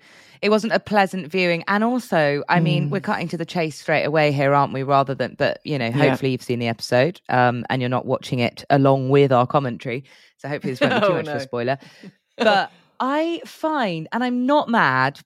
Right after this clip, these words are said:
Speaker 1: because I otherwise would have had to have prepared my morning gown, as discussed,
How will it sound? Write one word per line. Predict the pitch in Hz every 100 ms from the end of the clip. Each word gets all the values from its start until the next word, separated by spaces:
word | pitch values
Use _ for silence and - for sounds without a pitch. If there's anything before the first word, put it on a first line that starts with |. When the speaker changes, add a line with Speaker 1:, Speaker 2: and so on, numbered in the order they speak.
| -
Speaker 1:
because | 170 185 170 -
I | 165 160 156
otherwise | - 156 151 147 139
would | 143
have | 143
had | 139
to | 151
have | 143
prepared | 147 147 143 139
my | 139
morning | 143 151 143 135
gown, | 135 127 131 156 -
as | 143
discussed, | - 135 - 135 135 -